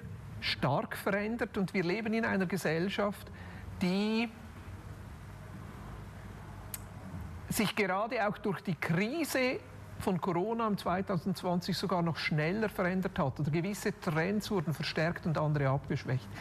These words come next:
Jetzt, wieso ist das wichtig? Wenn wir ein,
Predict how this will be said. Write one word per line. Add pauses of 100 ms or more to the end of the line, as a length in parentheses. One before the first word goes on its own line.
(540)
Jetzt,
wieso
ist
das
wichtig? (1040)
Wenn
wir
ein,